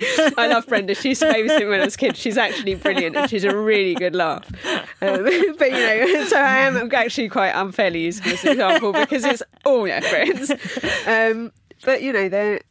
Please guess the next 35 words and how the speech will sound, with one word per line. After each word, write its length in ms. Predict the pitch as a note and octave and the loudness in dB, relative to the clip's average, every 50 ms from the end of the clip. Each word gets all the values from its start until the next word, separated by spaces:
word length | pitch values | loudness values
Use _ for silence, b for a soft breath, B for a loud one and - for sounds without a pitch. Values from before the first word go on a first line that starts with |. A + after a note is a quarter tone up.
| _ - | _ -4
they're, 320 | A#3 A#3+ A3 A3 G#3 - - _ _ _ _ _ _ _ _ | -2 -2 0 0 -2 -4 -8 _ _ _ _ _ _ _ _
you 180 | - - C4+ C4 | -10 -6 -4 -2
know, 540 | G#3+ E3 C#3 A2+ - - _ _ - E3 E3 | -2 -2 -4 -6 -10 -12 _ _ -16 -14 -10
we 280 | E3+ G#3+ A3+ A3 G#3+ | -6 -6 -4 -4 -4
were 180 | G3 G#3 G#3 G#3 | -4 -4 -4 -4
quite, 320 | - - A#3+ G#3 G3 - | -6 -6 -6 -6 -4 -4
um, 380 | - F#3+ F#3 F#3+ F#3+ F#3 F#3 G#3+ _ _ _ _ _ _ - - _ _ _ _ _ _ - F3+ | -4 -4 -4 -6 -6 -8 -10 -16 _ _ _ _ _ _ -20 -20 _ _ _ _ _ _ -6 -2
we 160 | G3 G3+ G#3 | 0 0 0
were, 140 | G3+ G3+ G3 - - G#3+ - - - | 0 -2 -6 -10 -18 -20 -18 -12 -8
we 80 | A3 G3 | -6 -6
were 80 | F#3 | -6
quite 260 | - - A#3+ G3+ D3 | -6 -4 -4 -4 -2
a, 300 | C#3+ G3 F#3 F#3+ F#3+ C3+ - - | -2 -4 -4 -4 -6 -8 -10 -12
a 80 | E3+ F#3 | -12 -10
sort 240 | - G#3+ F#3+ C#3+ F3 | -6 -6 -4 -4 -4
of, 120 | D3 E3+ | -6 -8
a, 140 | F#3+ F3+ - _ - | -10 -10 -12 _ -18
we're, 240 | C#3 E3 G3+ G3 - - | -12 -8 -6 -6 -6 -8
we're 200 | F3+ F#3 G#3 G3+ | -8 -6 -4 -4
not 200 | G3+ G#3 F#3+ - | -2 -2 -4 -4
a, 280 | - F3+ F3+ E3 G3 F#3+ - - | -4 -4 -4 -6 -6 -10 -10 -8
we're 120 | - F#3+ F#3+ | -6 -4 -2
not 140 | G3+ F#3 - | -2 -2 -4
a 60 | F#3 | -6
family 380 | - - F#3+ F#3 F3+ D#3 D3+ | -6 -6 -4 -4 -4 -6 -6
that 140 | D3 - - | -6 -8 -8
does 220 | - D#3+ E3+ - - | -8 -8 -8 -10 -12
feelings 760 | - - G3 E3+ D3 D3 A2+ D2 D#2+ A#2 D#3 - - - - - | -10 -8 -6 -6 -4 -6 -6 -8 -10 -14 -14 -14 -16 -16 -14 -12
or 180 | - C3+ - - | -12 -10 -12 -12
things 280 | - - E3+ C3+ - D3 | -12 -12 -12 -10 -10 -10
like 100 | C#3 G#2 | -8 -8
that, 160 | D3 - - | -8 -6 -6
you 80 | D3 C#3+ | -8 -8
know. 160 | - D#3 C#3+ | -8 -8 -10
We, 220 | - - D#3 D3 | -10 -10 -12 -12